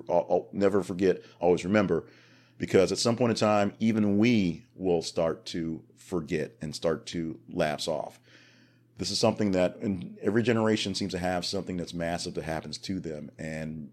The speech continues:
sometimes it's a local thing, sometimes it's a national thing, sometimes it's a world thing. This is one for us to take in.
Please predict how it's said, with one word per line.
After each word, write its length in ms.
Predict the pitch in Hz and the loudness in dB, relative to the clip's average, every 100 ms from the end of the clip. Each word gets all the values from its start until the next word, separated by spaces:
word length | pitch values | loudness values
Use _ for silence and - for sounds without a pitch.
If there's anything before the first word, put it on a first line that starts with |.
| _ | _
sometimes 460 | - 90 85 82 78 | -6 -4 -2 -4 -4
it's 60 | 85 | -4
a 40 | |
local 260 | 82 85 87 | -2 -4 -4
thing, 280 | 90 87 | -4 -4
sometimes 460 | 87 85 78 82 80 | -4 -8 -8 -8 -8
it's 80 | 76 | -10
a 40 | |
national 360 | 82 85 78 87 | -8 -8 -10 -10
thing, 180 | 90 87 | -8 -8
sometimes 300 | 104 117 113 | -6 -6 -4
it's 80 | |
a 40 | 98 | -4
world 320 | 92 104 104 | 0 0 -2
thing. 240 | 85 73 - _ _ | -8 -10 -16 _ _
This 180 | 92 - | -6 -4
is 120 | 92 | -6
one 240 | 87 87 85 | -6 -6 -6
for 300 | 85 82 - | -6 -8 -2
us 280 | 87 80 - | 0 0 -2
to 180 | - 95 | -8 -10
take 300 | 87 82 - | -6 -6 0
in. 280 | 113 110 | 2 4